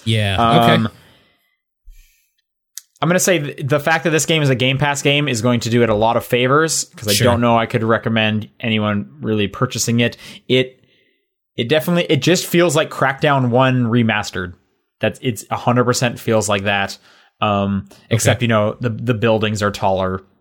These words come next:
Speaker 2: and the frame rate holds up. You know, it looks better. It's got Terry Crews, so that's kinda fun.
Speaker 1: Okay.
Speaker 2: Um, but it's,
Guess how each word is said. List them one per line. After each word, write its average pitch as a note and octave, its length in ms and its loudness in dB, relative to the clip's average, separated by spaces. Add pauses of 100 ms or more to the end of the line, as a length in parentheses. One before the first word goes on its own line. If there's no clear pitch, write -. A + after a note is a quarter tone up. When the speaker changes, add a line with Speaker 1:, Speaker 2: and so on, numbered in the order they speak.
(540)
Speaker 2:
and A#2 160 -2
the A2+ 60 2
frame G2+ 340 -2
rate G2+ 160 -2
holds G2+ 320 -4
up. F#2 380 -4 (240)
You G#2+ 100 -6
know, G2+ 80 0
it G#2+ 80 -2
looks A#2 160 -2
better. A#2 380 2 (280)
It's - 100 -20
got A2 180 -2
Terry A#2 260 2
Crews, G#2 600 0 (580)
so - 160 -6
that's G2+ 120 0
kinda G2+ 220 -2
fun. G2 420 -4 (640)
Speaker 1:
Okay. G3 320 -2 (240)
Speaker 2:
Um, B2 280 2
but C#3+ 180 0
it's, F3+ 400 -2